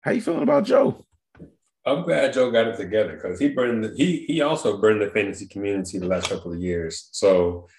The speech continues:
Speaker 2: um, you know, and he, he put it together for a whole season, you know, and he, he balled out, man. Um, I, I made, I made a trade for him in a dynasty league. Um, I wasn't the happiest about it.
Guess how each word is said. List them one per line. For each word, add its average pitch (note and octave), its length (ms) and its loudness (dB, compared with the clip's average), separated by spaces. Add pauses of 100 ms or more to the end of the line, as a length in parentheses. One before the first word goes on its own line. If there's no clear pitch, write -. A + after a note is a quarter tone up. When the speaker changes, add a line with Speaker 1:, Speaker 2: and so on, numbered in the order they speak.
(320)
Speaker 2:
um, F#2 760 0
you F#2+ 140 -8
know, F2 240 0
and F2 280 -6
he, G2+ 480 -6
he G#2 180 -10 (100)
put B2 160 -2
it A#2+ 60 -12
together A2+ 420 2
for G2 260 -4
a F2+ 60 -10
whole G2+ 180 -6
season, F2+ 600 -6
you E2+ 160 -16
know, E2+ 360 -6
and E2 160 -10
he, G#2 280 -6 (100)
he A#2 120 -6
balled D#3+ 360 -2
out, D#3+ 260 -4
man. C#3 400 -4
Um, G#2 520 -4 (140)
I, G#2+ 300 -6
I - 40 -2
made, A#2 300 -2
I G#2+ 40 -12
made A#2 160 -2
a G#2 60 -6
trade A2 240 -4
for G#2+ 100 -8
him A#2 220 -6
in G2 180 -8
a F#2+ 120 -8
dynasty G#2 480 -4
league. G#2+ 380 -4 (680)
Um, F2+ 400 -4
I F2 60 -4
wasn't G#2 360 4
the F2+ 120 0
happiest A2 460 -4
about A#2+ 320 0
it. C#3 180 -4